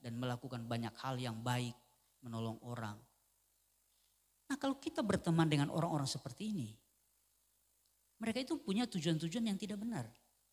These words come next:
Punya motivasi yang tidak benar.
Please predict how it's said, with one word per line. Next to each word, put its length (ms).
Punya 160
motivasi 480
yang 100
tidak 220
benar. 240